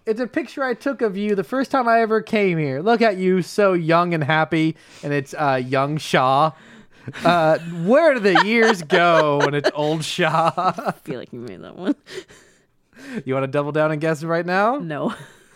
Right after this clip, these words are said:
Speaker 1: I just, like, I think this is so good because you have,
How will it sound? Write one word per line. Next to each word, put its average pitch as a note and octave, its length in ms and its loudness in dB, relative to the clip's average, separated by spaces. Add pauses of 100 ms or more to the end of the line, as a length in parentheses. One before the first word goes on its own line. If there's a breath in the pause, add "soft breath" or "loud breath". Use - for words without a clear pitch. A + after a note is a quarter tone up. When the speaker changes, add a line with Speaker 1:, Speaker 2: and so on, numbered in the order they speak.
(420 loud breath)
Speaker 1:
I F3+ 140 2
just, G#3 280 -4
like, F3 360 -2 (800 soft breath)
I - 20 -20
think D#3 200 -4
this C#3+ 200 -8
is C3+ 100 -10
so B2+ 280 -6
good A2 340 -6
because A#2 500 -8
you A#2+ 120 -12
have, A#2+ 520 -8